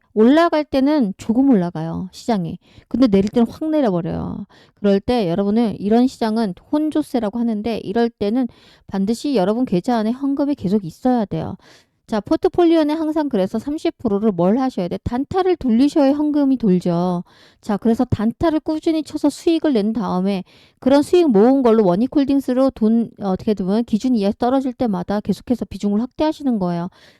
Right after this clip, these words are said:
자, 근데 단타가 아니잖아요. 원익홀딩스는 장타잖아요. 장기 주-, 장기 투자 하시라고 했잖아요, 제가. 자, 그럼 단타는 어떤 관련 종목이에요? 대부분 테마예요. 그리고 주도주에 시장이 급락 나올 때 올라가는 종목들.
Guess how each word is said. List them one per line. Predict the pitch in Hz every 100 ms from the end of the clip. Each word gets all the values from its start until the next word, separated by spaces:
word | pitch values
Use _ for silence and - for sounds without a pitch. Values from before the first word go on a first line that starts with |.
| _
자, | 277
근데 | 269 294
단타가 | - 226 240 349 294
아니잖아요. | 202 - 226 208
원익홀딩스는 | 185 226 240 226 202 208
장타잖아요. | - 196 208 302 220 180
장기 | 180 214 247
주-, | 262 240
장기 | - 220 269
투자 | 254 233
하시라고 | 247 254 208 214
했잖아요, | - 202 180
제가. | 185 170 170 - - - _
자, | - 294
그럼 | 302 262
단타는 | - 247 - -
어떤 | 202 - 269
관련 | 233 202
종목이에요? | 175 175 160 196
대부분 | - 190 226 294
테마예요. | 285 349 403 392 208 180 180 170
그리고 | 277 339
주도주에 | - 208 294 320 240 190
시장이 | 208 - 349 349
급락 | 226 233 302
나올 | 277 208
때 | - 185
올라가는 | 190 247 254 240
종목들. | 214 175 170 - 170 175 170